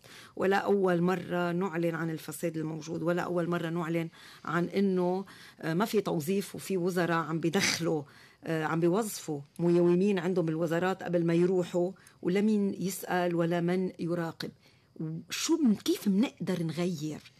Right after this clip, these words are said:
بدنا نغير، ما بدنا حكي. المواطن زهق من الحكي، هو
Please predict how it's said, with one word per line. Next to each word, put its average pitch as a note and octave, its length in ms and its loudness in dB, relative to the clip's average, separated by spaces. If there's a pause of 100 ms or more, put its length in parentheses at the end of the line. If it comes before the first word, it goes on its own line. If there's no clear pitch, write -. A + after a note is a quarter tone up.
(120)
بدنا G3+ 420 2
نغير، F#3+ 540 2
ما A3+ 100 0
بدنا G3 300 0
حكي. E3+ 380 -6 (340)
المواطن G#3 840 2
زهق G#3 360 0
من G3 200 2
الحكي، D3+ 460 -8 (340)
هو B3+ 60 4